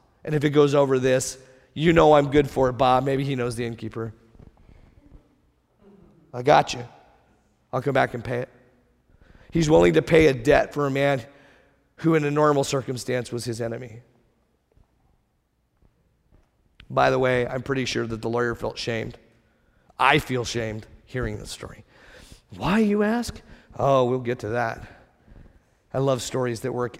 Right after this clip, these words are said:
all the way forward. And, and so, so he, he just says to him, "So, so who's the good friend? Who's the neighbor?" And the lawyer has to admit the truth, the man who showed mercy.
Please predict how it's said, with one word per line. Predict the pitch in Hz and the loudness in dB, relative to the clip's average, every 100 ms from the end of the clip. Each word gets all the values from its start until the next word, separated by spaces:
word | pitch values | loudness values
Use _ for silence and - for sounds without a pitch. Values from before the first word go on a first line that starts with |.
| - | -4
all | 139 131 | 2 4
the | 131 | 4
way | 127 123 | 4 2
forward. | - 123 123 117 | 0 0 2 -2
And, | 120 123 | -6 -8
and | 120 127 151 135 | -10 -12 -16 -18
so, | - 127 123 - - - - | -4 -4 -4 -10 -20 -20 -2
so | 151 156 | 4 4
he, | 139 151 160 - | 4 0 -2 -2
he | 151 | -4
just | 151 156 | -2 4
says | 165 160 | 4 6
to | 151 | 4
him, | 139 - - - _ | 2 -2 -16 -20 _
"So, | - 175 165 - - - - - | 4 8 8 6 -2 -20 -20 -20
so | - 170 | 0 4
who's | 151 196 175 | 6 4 2
the | 156 | 2
good | 151 | 2
friend? | 127 156 131 110 - | 2 2 2 -4 -8
Who's | 170 156 | -4 -2
the | 139 | 0
neighbor?" | 139 110 101 - _ _ _ _ _ - - - _ _ _ _ _ - _ _ _ _ _ _ | 0 -2 -6 -14 _ _ _ _ _ -20 -20 -20 _ _ _ _ _ -20 _ _ _ _ _ _
And | 135 | -6
the | 139 | -2
lawyer | 123 131 131 | 0 2 2
has | 123 120 | 0 0
to | - | -2
admit | 117 120 120 | -4 -4 -6
the | |
truth, | 127 - - | -6 -6 -6
the | 127 | -4
man | 135 | -2
who | 143 | -2
showed | 123 127 123 | -2 -2 -2
mercy. | 127 131 | -4 -4